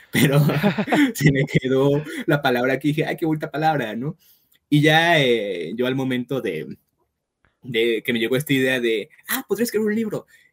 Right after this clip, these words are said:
Y en ese momento fue como, como que esta explosión neuronal de pensar en lo que había escrito y cómo poder irlo conformando. Y ya después de pensar en qué cuentos iba a meter,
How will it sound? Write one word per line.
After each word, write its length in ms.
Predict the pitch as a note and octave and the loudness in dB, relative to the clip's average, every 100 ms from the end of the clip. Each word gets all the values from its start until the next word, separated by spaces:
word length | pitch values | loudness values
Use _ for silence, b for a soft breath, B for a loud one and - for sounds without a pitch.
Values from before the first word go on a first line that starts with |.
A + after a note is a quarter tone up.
| - | -2
Y 140 | C3+ C#3 | 2 2
en 60 | |
ese 140 | D3 F#3+ | 2 2
momento 380 | C#3+ C3 D#3+ | 2 0 -2
fue 160 | D3+ C#3+ | -2 -2
como, 640 | D3 B2+ G2+ D#2+ E2 A#2+ _ _ _ _ - | -2 0 -2 -4 -8 -14 _ _ _ _ -6
como 240 | C3 A2+ | -2 0
que 80 | B2+ | -2
esta 640 | - - C#3 B2+ A2+ F#2+ F#2 _ _ _ _ _ _ | -4 -4 -4 -2 -4 -8 -12 _ _ _ _ _ _
explosión 380 | - - C3+ C3+ | -14 -6 0 2
neuronal 520 | C#3+ C3 A#2+ A#2+ B2+ | 2 2 0 -2 -4
de 80 | C#3+ | -4
pensar 320 | A2+ G#2+ A2+ | -6 -8 -6
en 80 | B2 | -6
lo 80 | A#2 | -8
que 80 | G#2+ | -6
había 120 | A2+ | -8
escrito 340 | - A#2+ A#2+ | -6 -8 -6
y 60 | G#2+ | -6
cómo 200 | A#2 A#2 | -6 -8
poder 220 | G#2 G2+ | -8 -8
irlo 160 | G#2+ A#2+ | -8 -10
conformando. 720 | G#2+ - G2+ G#2+ G#2+ C3 D3 B B B B B - | -12 -18 -16 -12 -8 -8 -10 B B B B B -4
Y 100 | C3 | 2
ya 80 | C#3+ | 6
después 240 | F3 F3 | 6 4
de 80 | F3+ | 0
pensar 260 | C3 A#2+ C#3+ | -2 0 0
en 100 | D#3 | 0
qué 120 | D3+ | -2
cuentos 800 | C#3+ D3 E3 - - - - - | -2 -2 -6 -8 -12 -14 -18 -12
iba 260 | G#2 C#3+ E3 | -2 0 0
a 40 | |
meter, 500 | A#2 - A#2 D3+ - | -2 -2 0 0 -6